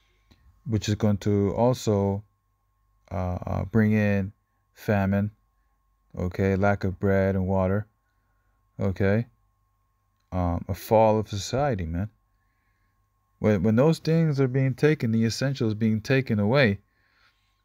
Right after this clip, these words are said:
it's gonna lead to a very horrific time that we're about to face. Okay, so it's not only gonna be wars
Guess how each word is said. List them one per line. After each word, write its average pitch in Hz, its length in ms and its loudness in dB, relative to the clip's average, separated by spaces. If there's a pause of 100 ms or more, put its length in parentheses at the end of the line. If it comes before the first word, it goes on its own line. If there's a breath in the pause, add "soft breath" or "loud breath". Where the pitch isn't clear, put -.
(160)
it's 101 100 -8
gonna 101 220 0
lead 113 340 0
to 98 240 0
a 92 60 0
very 101 460 2 (420)
horrific 98 440 -2
time 95 360 -2
that 90 160 -2
we're 95 260 0
about 90 300 -4
to 90 80 -12
face. 104 520 -2 (880 soft breath)
Okay, 90 400 0
so 98 160 -2
it's 95 120 -2
not 110 180 2
only 107 160 2
gonna 107 200 2
be 101 280 0
wars 104 720 0